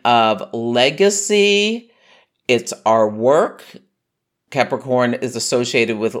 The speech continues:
leadership and discipline and, like, putting in the effort in order to achieve your goals.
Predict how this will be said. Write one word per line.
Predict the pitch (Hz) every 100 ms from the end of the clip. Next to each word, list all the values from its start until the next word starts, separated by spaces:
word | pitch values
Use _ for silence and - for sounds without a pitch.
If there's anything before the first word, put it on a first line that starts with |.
| -
leadership | 127 147 165 151 110 - - 104 87 - -
and | 110 104 104 107 - _ _ -
discipline | 117 160 165 147 98 - 117 101 87 92 -
and, | 107 107 104 98 98 98 98
like, | 104 98
putting | - 180 185 180
in | - 135 139 139
the | 120 117 -
effort | 110 127 127 127 104 95
in | 107 104
order | - 120 123
to | 117 - 135 117 -
achieve | 101 - 131 120 117
your | 110 104
goals. | 104 120 117 131 170 240 233